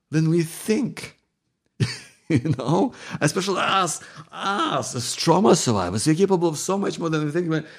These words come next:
when it comes to our ability to give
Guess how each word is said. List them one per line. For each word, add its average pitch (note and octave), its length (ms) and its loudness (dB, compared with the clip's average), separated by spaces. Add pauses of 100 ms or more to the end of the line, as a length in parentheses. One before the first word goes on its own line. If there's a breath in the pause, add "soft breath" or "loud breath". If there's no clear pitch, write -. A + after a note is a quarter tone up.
(180 loud breath)
when D3 140 -2
it - 20 -4
comes F3 200 -2
to E3 100 0
our D3 160 2
ability D3+ 420 2
to C3 240 -6
give A2+ 960 -2